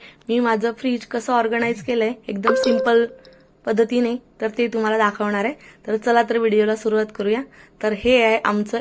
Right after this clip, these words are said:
एलजीचं फ्रीज, एलजी कंपनीचं आहे आणि आत्ता सहा महिन्यापूर्वी घेतलेलं आहे माझ्या बट-, बर्थडेच्या दिवशी, सव्वीस जूनला. तर हे टू स्टार आहे आणि पॉवर सेव्हिंग आहे. तर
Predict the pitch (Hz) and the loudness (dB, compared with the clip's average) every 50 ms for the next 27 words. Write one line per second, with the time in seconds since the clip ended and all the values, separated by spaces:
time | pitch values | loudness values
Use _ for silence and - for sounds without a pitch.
0 | - - 220 214 214 196 220 226 214 240 233 220 - 226 214 240 247 - - _ | -2 0 2 2 2 2 -2 -4 -2 -4 -4 -6 -4 -6 -6 -6 -8 -12 -16 _
1 | - - - _ - 214 214 214 208 240 240 247 233 226 220 240 226 226 226 220 | -20 -20 -12 _ 0 2 2 2 2 0 -2 -2 -2 -2 0 -2 -2 0 -2 -2
2 | 220 240 220 214 240 277 - _ _ _ _ _ - _ - 202 214 - - 226 | -2 -2 -2 -2 -2 -6 -10 _ _ _ _ _ -18 _ -6 -4 -4 -2 -2 -2
3 | 220 - - 247 240 - 240 214 208 214 220 220 226 226 226 220 233 220 226 240 | -4 -4 -8 -8 -6 -2 0 0 2 2 0 0 -2 -2 -2 -2 0 0 2 2
4 | 226 233 226 - 226 214 214 226 254 254 247 214 202 214 208 208 202 196 - - | 0 0 -2 -2 -2 0 0 0 -2 -2 -2 -2 -2 -2 -2 -2 -6 -8 -8 -16
5 | - - 214 214 202 202 - 214 208 214 208 233 220 214 247 254 - - 226 247 | -12 -6 -4 -4 -4 -2 -4 -2 -2 -2 -2 -2 -2 0 -2 -2 -2 -4 -4 -4
6 | 269 - _ - - _ - - 214 208 202 214 214 208 226 226 226 220 208 202 | -6 -8 _ -20 -20 _ -8 -2 -2 0 2 0 0 0 0 0 2 2 2 0
7 | 214 214 - _ _ _ _ - - - _ _ _ _ - 214 208 208 226 220 | 0 -2 -6 _ _ _ _ -20 -20 -20 _ _ _ _ -6 -4 0 2 2 0
8 | 220 240 247 226 - - - 240 226 214 220 254 - - _ _ - - _ _ | 0 0 -4 -4 -4 0 0 2 2 4 2 0 -2 -6 _ _ -20 -20 _ _
9 | - - 202 214 220 220 - 214 214 214 226 226 233 - 226 220 220 214 208 208 | -6 -4 -2 -2 -2 0 2 2 2 2 2 -2 -2 0 0 2 2 0 0 -2
10 | 226 349 - - _ _ _ _ _ _ _ _ _ _ _ _ _ _ _ _ | -4 -6 -6 -12 _ _ _ _ _ _ _ _ _ _ _ _ _ _ _ _
11 | _ _ _ - 214 214 208 214 | _ _ _ -6 -4 -2 -2 -2